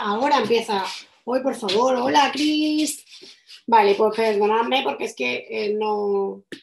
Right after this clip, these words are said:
no entraba. Si se te oye, se te ve, es que no, no se ha quedado pensando, diciendo que estaban avisando a los seguidores.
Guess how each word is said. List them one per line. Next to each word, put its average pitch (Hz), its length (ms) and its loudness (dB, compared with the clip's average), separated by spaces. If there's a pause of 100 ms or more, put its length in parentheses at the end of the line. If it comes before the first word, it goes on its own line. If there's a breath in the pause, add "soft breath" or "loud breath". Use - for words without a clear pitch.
(100)
no 214 140 0
entraba. 202 500 2
Si 269 200 -4
se 220 140 -4
te 208 180 -4
oye, 220 160 0
se 247 140 -4
te 240 80 -2
ve, 233 80 2
es 233 140 -6
que 240 160 -2
no, 240 200 2
no 233 320 2
se 247 120 -4
ha 247 100 -2
quedado 247 220 -2
pensando, 262 600 -4
diciendo 247 380 -8
que 247 80 -8
estaban 240 400 -2
avisando 240 560 -4
a 233 260 0
los 226 200 -6
seguidores. 311 580 -2